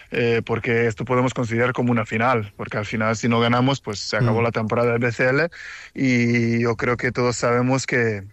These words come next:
Speaker 1: que es un objetivo nuestro, ¿no? Eh, hasta ahora todos los objetivos que hemos puesto, eh, esta temporada, pues hemos conseguido. Y el siguiente es esto, que queremos llegar al Final Four, que, bueno,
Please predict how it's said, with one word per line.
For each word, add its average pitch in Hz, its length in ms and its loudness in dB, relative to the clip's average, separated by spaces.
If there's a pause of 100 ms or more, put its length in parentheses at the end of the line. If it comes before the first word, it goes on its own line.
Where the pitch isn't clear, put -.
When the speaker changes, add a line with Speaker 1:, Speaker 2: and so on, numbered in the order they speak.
(180)
Speaker 1:
que 127 80 -2
es 117 100 -2
un 131 80 4
objetivo 127 460 0
nuestro, 110 340 -2
¿no? 143 320 -2
Eh, 104 420 -2
hasta 110 260 -2
ahora 127 500 2
todos 139 160 0
los 135 160 -2
objetivos 120 560 -4
que 123 80 -4
hemos 120 180 -2
puesto, 120 380 -2 (440)
eh, 127 240 2
esta 120 160 -2
temporada, 123 460 0
pues 113 220 -6
hemos 117 160 -2
conseguido. 123 400 0 (680)
Y 139 140 0
el 120 100 0
siguiente 127 460 0
es 110 80 -2
esto, 117 420 -4
que 113 140 -10
queremos 113 340 0
llegar 113 280 2
al 113 80 0
Final 113 260 -2
Four, 139 360 0
que, 110 180 -2
bueno, 107 280 -6